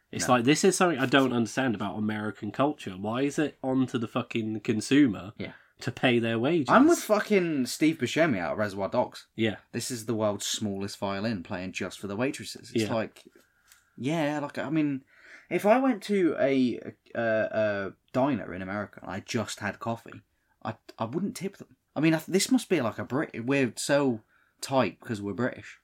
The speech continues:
Speaker 2: I think. But I'd go like, "You've, you've already given me coffee. I can make it myself if you want."
Speaker 1: You know, it must be so fucking confusing being American 'cause you get the price on the menu,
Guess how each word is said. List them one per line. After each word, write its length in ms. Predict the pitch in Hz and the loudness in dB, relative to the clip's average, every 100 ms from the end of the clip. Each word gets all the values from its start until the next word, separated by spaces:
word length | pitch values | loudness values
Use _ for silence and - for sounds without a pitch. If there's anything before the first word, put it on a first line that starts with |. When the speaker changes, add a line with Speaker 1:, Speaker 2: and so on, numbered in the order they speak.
| - | -12
Speaker 2:
I 120 | 104 | -10
think. 260 | - 101 - | -8 -10 -4
But 120 | - | -2
I'd 300 | 135 165 - | 2 0 0
go 160 | 139 123 | -2 -2
like, 240 | 117 - | -2 -6
"You've, 160 | - - - | -10 -14 -18
you've 120 | _ 466 | _ -16
already 160 | 453 | -8
given 220 | 440 403 247 | -6 -2 -2
me 60 | |
coffee. 520 | - - - - - - _ _ _ - | -4 -14 -14 -16 -18 -20 _ _ _ -14
I 80 | - | -8
can 140 | 165 | -4
make 180 | 95 101 | -4 -6
it 40 | |
myself 380 | 101 - 131 139 | -10 -4 -4 -4
if 60 | 107 | -4
you 80 | |
want." 300 | 104 131 180 - _ | -2 -2 -4 -10 _
Speaker 1:
You 160 | 156 208 | 2 4
know, 180 | 277 240 | 4 0
it 140 | 160 | 0
must 220 | 196 214 | -2 2
be 100 | 233 | 0
so 280 | - 196 185 | 2 2 2
fucking 340 | - 160 143 | 0 -2 -4
confusing 540 | 131 123 156 160 110 98 | -4 -2 2 2 0 -2
being 240 | 113 110 | 0 0
American 640 | 107 127 113 95 - 95 92 | 2 2 2 -2 -6 -8 -6
'cause 260 | - 104 | -4 -2
you 80 | 120 | 2
get 140 | 165 | 2
the 80 | 196 | 2
price 340 | - 202 170 180 | 2 2 2 2
on 80 | |
the 60 | 139 | 2
menu, 480 | 113 104 90 85 | 2 0 -4 -6